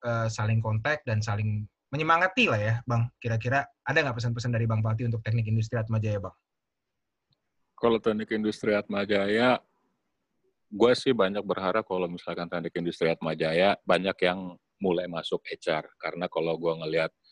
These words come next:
Speaker 2: eh, tetangga-tetangga, itu ikatan alumninya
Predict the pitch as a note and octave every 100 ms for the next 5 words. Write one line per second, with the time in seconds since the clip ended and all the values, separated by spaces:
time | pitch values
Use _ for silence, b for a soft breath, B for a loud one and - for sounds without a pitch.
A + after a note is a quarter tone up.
0 | b b - F2+ D#2 D#2+ - - D#2 D#2
1 | D#2 D#2 E2 E2 G2 G#2 A2 _ _ _
2 | _ - F#2 - G#2+ G#2 F2+ F2 F2 E2+
3 | E2+ F2 E2+ E2+ E2+ F#2 G2 G2+